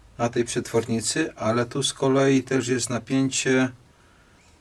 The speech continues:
mm, dwanaście volt i niższe po prostu napięcia, y, mam. Plus pięć volt, dwadzieścia cztery.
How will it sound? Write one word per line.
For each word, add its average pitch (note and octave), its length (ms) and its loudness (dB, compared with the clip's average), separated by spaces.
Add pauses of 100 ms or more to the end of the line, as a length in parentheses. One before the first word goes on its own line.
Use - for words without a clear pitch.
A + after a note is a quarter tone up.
(800)
mm, A#2+ 600 -2
dwanaście A#2 840 2
volt C3 560 4 (120)
i C3 360 2 (2750)
niższe C#3+ 420 2
po A2 120 -2
prostu A2+ 300 -2
napięcia, G#2+ 460 0
y, A2 840 -8
mam. G2+ 460 0
Plus C#3+ 360 2
pięć B2+ 380 -2
volt, D3 380 0
dwadzieścia A2+ 540 0
cztery. C#3 680 2